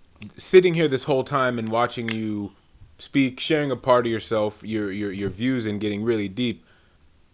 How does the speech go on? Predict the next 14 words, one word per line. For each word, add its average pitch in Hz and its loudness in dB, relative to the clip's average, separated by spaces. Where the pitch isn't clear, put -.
It, 113 -4
um, 127 -2
a-, 127 -2
as 113 -2
we're 110 -4
talking, 127 2
it 107 -6
makes 110 -6
me 101 -6
think 127 -4
back 131 -2
on 120 -8
the 101 -6
documentary 104 -4